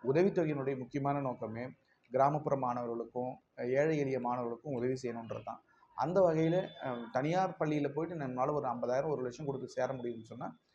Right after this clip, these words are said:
அப்ப நாம வந்து எப்படின்னாக்கா, ஒரு ஏழை எளிய குடும்பங்கள்ல இருந்து நம்ம மேல வந்துடுறோம். அப்படின்னும் போது நமக்கு அந்த, அ, அந்த வாய்ப்பு நிச்சயமா கிடைக்காது.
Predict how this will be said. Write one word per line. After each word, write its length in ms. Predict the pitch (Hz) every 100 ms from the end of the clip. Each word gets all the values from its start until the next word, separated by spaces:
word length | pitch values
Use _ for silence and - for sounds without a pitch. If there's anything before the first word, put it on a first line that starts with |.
| _ _
அப்ப 220 | 151 156
நாம 260 | 156 156 151
வந்து 200 | 160 160
எப்படின்னாக்கா, 760 | 147 151 143 143 190 147 127 120 120 -
ஒரு 360 | 135 135 127 127 _ _ _
ஏழை 440 | 131 135 170 190 180
எளிய 840 | 156 151 151 143 135 127 123 123 - _ _ 165
குடும்பங்கள்ல 320 | 160 156 147
இருந்து 180 | 143 156
நம்ம 120 | 131
மேல 260 | 123 139 131
வந்துடுறோம். 320 | 120 120 - -
அப்படின்னும் 260 | 135 156 151
போது 120 | 165
நமக்கு 220 | 160 131
அந்த, 400 | 123 117 117 123 - _ _ _ _ -
அ, 300 | 123 123 120
அந்த 280 | 131 139 139
வாய்ப்பு 300 | 139 147 147
நிச்சயமா 380 | 131 127 123
கிடைக்காது. 580 | 123 117 113 113 120 -